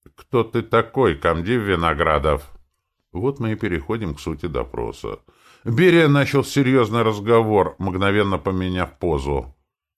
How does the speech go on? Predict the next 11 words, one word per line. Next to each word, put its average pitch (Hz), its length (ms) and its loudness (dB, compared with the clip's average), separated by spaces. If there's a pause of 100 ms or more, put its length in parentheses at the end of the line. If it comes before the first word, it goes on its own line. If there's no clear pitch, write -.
(140)
Тело 98 240 -2
наклонено 73 600 -4
вперёд. 64 640 -8 (520)
Ноги 147 340 2
переплетены, 117 840 0
никакого 123 880 2
расслабления 107 800 0
нет 104 240 -4
и 101 60 -2
в - 80 -14
помине. 82 760 -2